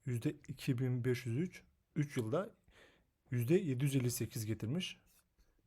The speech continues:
Diğer fonumuza bakalım. T C D. Evet arkadaşlar beş yılın şampiyonu. Ee,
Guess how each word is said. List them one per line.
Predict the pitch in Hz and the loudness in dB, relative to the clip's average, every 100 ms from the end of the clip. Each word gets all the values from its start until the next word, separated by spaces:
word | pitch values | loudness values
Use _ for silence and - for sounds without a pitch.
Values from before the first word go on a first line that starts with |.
| _ _ _ _ _ _ _ _ _ _ _ _ _ _ _ _ - | _ _ _ _ _ _ _ _ _ _ _ _ _ _ _ _ -2
Diğer | 120 | 0
fonumuza | 117 117 107 101 | 0 0 0 0
bakalım. | 98 110 110 175 - _ - | -2 -2 -2 -4 -10 _ -14
T | - 113 101 | -2 -2 0
C | 101 95 | -2 0
D. | 139 185 _ - - _ _ - _ _ _ _ | -4 -6 _ -20 -20 _ _ -20 _ _ _ _
Evet | 113 110 | -6 -4
arkadaşlar | 104 107 107 - 104 | -2 -2 -4 -4 -2
beş | 113 110 | 0 0
yılın | 110 113 | 0 0
şampiyonu. | - 107 107 - 107 101 156 - - - _ - - - _ - - - - _ - | 0 0 -2 -2 0 0 -2 -6 -14 -20 _ -10 -8 -12 _ -20 -20 -20 -20 _ -8
Ee, | 117 113 117 120 120 | -6 -6 -6 -8 -8